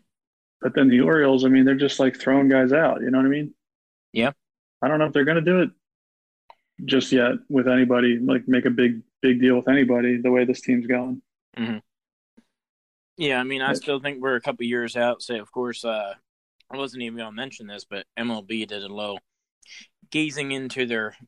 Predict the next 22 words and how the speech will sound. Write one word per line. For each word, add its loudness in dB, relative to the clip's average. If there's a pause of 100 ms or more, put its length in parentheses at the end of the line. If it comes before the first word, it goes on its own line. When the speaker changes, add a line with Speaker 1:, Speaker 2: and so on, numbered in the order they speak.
Speaker 2:
crystal -6
ball -2 (440)
of, -14
uh, -6 (480)
future -4
world -6
champions. -8
In -12 (840)
twenty -2
twenty-seven, -4
they -6
had -4
the, -8
uh, -4 (420)
they -6
had -4
the -12
Orioles -6
winning -8
the -12
World -8
Series. -8